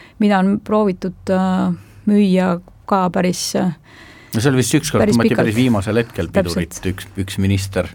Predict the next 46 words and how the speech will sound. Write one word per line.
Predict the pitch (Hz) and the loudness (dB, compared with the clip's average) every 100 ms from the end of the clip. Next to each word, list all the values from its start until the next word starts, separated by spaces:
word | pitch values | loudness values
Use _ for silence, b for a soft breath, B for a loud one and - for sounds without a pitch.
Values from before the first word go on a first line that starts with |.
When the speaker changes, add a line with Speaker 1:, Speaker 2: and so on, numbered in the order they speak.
| B B B - | B B B -6
Speaker 2:
ärkas | 95 98 - | -6 -4 -2
Speaker 1:
Seal | - 208 | 0 2
Speaker 2:
järsku. | 214 | 4
Speaker 1:
oli, | 214 202 202 | 4 4 4
oli | 208 208 | 2 2
pr-, | 185 208 214 | 0 -2 0
mure | 208 214 185 180 | 2 2 0 0
tekkis, | 190 185 202 185 | -4 -6 -8 -4
äh, | 196 208 | -2 -2
ootamatult, | 208 196 185 185 185 - | -2 -2 -4 -4 -10 -4
jah, | 202 190 | -2 0
või | 190 | 0
äkki, | 190 185 185 180 185 | 0 -2 -2 0 0
äh, | 175 | 0
teletorniga, | 214 190 208 190 175 165 | 0 2 2 0 -2 -4
et | - | -4
aga | 180 | -2
selle | 180 185 185 | 2 2 4
mure | 190 180 | 4 2
me | 175 | 0
proovime | 190 185 180 | 0 0 0
sel | 180 190 | 0 -2
korral | 185 180 185 | -2 -4 -2
enne | 226 214 180 180 180 B B B - | 2 2 2 0 -4 B B B -2
viimast | 202 185 180 190 | 0 2 0 -2
hetke | 180 185 | -2 -2
ära | 185 190 196 | 2 2 2
lahendada, | 175 180 175 170 170 | 0 0 -2 -4 -6
nii | 170 175 | -4 -4
et, | - - - | -6 -4 0
ja | 185 | 0
noh, | |
seal | 185 214 196 | 2 2 2
on | 180 | 0
siis, | 180 185 - 196 | 0 -2 -4 -4
äh, | 185 B B B B | -4 B B B B
praeguseks | - 208 175 175 165 175 | -2 0 0 -2 -2 -2
juba | 180 | 0
nii, | 190 180 | 2 0
et | - 185 | 0 0
riigile | 185 175 | 0 0
kuulub, | 202 202 175 170 180 | 2 2 0 -2 -2
äh, | 180 180 | 0 0
viiskümmend | 196 - 180 | 0 -2 -2
üks | 202 - | -2 -4
protsenti, | 170 240 247 - 175 | -4 0 0 -2 -4